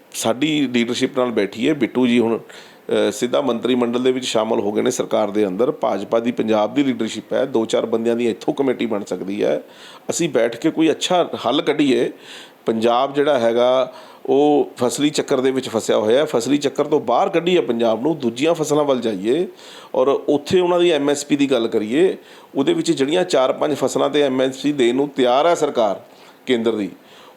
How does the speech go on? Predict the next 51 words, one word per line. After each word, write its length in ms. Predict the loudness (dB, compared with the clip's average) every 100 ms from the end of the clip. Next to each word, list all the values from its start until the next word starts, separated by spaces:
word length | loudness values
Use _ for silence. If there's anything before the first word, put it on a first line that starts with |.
| 2
ਉਹ, 320 | 4 4 2
ਅਹ, 500 | 0 0 2 0 0
ਐਮ 160 | 0 0
ਐਸ 160 | -2
ਪੀ 100 | 0
ਲੈ 160 | 2 2
ਕੇ 140 | 0
ਉੱਧਰ 520 | 0 0 0 -2 -4 -4
ਕਿਸਾਨ 340 | 0 2 2
ਨੂੰ 140 | 2 0
ਉੱਧਰ 180 | 0
ਵੱਲ 160 | 2 2
ਨੂੰ 140 | 2
ਮੋੜੀਏ। 420 | 0 -2 -2 -4 -6 -14 -20 -20 -6
ਸੋ 180 | 0 2
ਇਹ 80 |
ਸਭ, 200 | 2 -2 -2
ਸਭ 120 | -2
ਕੰਮ 280 | -2 -2 0
ਕਰਨ 260 | 0 2 2
ਵਾਲੇ 260 | 2 2
ਹੈ। 220 | 0 -2 -10 -16 -16 -4
ਪੰਜਾਬ 360 | 0 2 0
ਦਾ 100 | 0
ਪਾਣੀ 360 | 0 0 0 0
ਕਿੱਦਾਂ 260 | 0 0 -2
ਬਚਾ 260 | 0 0
ਸਕਦੇ 380 | 0 -2 -2 -4
ਹਾਂ, 100 | -6 -14 -2
ਉਹਦੇ 160 | 2 2
'ਤੇ 140 | 4
ਵਿਚਾਰ 320 | 2 2 0 2
ਕਰੀਏ। 360 | 0 0 -4 -8 -20 -20 -18 -4
ਅੱਜ 120 | -4 0
ਤੁਸੀਂ 220 | 0 2
ਦੇਖੋ, 360 | 0 2 2
ਅਸੀਂ 140 | 2 2
ਝੋਨਾ 320 | 2 2 2
ਲਾ 160 | 2 2
ਲਾ 140 | 2
ਕੇ 120 | 2 0
ਪਾਣੀ 360 | 0 0 2
ਅਸੀਂ 140 | 2 0
ਛੇ 180 | 0
ਸੌ 140 | 2 0
ਫੁੱਟ 160 | -2
'ਤੇ 100 | -2
ਪਹੁੰਚਾ 280 | -4 0 0
ਦਿੱਤਾ, 280 | 0 -2 -4 -10 -20 -20 -20 -20 -20 -20 -20 _ -8
ਤੇ 80 | -6
ਸਾਡਾ, 400 | -4 -2 0